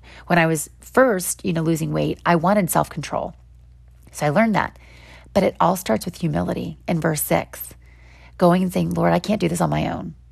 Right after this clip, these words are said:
God, I can't get out of debt on my own. God, I can't get, you know,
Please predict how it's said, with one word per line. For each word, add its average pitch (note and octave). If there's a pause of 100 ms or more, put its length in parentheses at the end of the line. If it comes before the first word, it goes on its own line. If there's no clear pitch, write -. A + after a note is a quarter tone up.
(640)
God, F3
I G3+
can't -
get F3+
out D#3
of D#3
debt E3+
on F3
my E3
own. E3
God, F#3
I -
can't G#3
get, F#3+
you F#3
know, E3